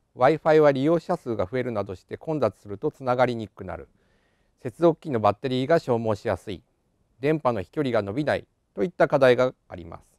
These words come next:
これらの課題に、えー、対応するため、Wi-Fi ファイブが登場し、これに対応したアクセスポイントが普及しています。しかし、Wi-Fi ファイブにおいても多くのユーザーが接続するような混雑した環境ではつながりにくいといった課題があるため、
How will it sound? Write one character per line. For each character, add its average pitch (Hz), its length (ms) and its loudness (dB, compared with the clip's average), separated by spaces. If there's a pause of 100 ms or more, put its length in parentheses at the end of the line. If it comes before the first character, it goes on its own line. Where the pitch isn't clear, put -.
(480)
こ 160 100 -2
れ 170 80 6
ら 143 100 4
の 117 140 -2
課 117 120 -6
題 110 220 2
に、 139 260 -8 (220)
え 104 200 0
ー、 95 60 -6
対 110 220 -2
応 104 140 0
す - 100 -20
る 104 100 -8
た 117 120 -4
め、 135 260 -2
Wi-Fi 120 400 2
フ - 80 -6
ァ 113 80 2
イ 98 40 -2
ブ 95 60 -8
が 117 160 0
登 98 160 -8
場 90 160 -14
し、 156 380 -14
こ 135 100 -6
れ 139 80 0
に 135 120 -6
対 127 160 2
応 123 80 2
し - 80 -10
た 156 140 0
ア 135 40 4
ク - 80 -18
セ 131 120 -6
ス - 100 -20
ポ 123 120 -8
イ 110 40 -6
ン - 20 -10
ト 147 100 -8
が 165 60 0
普 - 160 -10
及 95 140 -8
し - 80 -18
て 85 100 -18
い 78 80 -16
ま 87 100 -20
す。 - 60 -20 (720)
し - 120 -20
か 180 140 2
し、 - 280 -8 (240)
Wi-Fi 160 400 4
フ 175 100 -6
ァ 175 80 6
イ 147 40 4
ブ 123 100 0
に 101 100 -4
お 101 80 -2
い 98 80 -6
て - 80 -12
も 120 300 0
多 170 40 0
く 139 120 -8
の 113 80 -4
ユ 104 160 -2
ー 104 40 -2
ザ 113 120 2
ー - 20 2
が 127 100 -4
接 117 300 -6
続 117 180 -2
す 123 140 -14
る 117 60 -4
よ 113 100 0
う 107 60 -4
な 101 100 -6
混 175 220 -6
雑 123 180 0
し - 80 -20
た 101 140 -8
環 113 200 -8
境 113 200 -2
で 160 60 0
は 151 60 2
つ - 140 -10
な 127 140 -6
が 135 80 0
り 131 80 -4
に 127 100 -14
く - 160 -10
い 98 100 -6 (240)
と 165 80 -4
い 156 40 2
っ 139 40 -6
た - 140 -4
課 110 140 -6
題 98 180 0
が 104 80 0
あ 92 40 0
る 85 100 -8
た 92 100 -16
め、 110 240 -4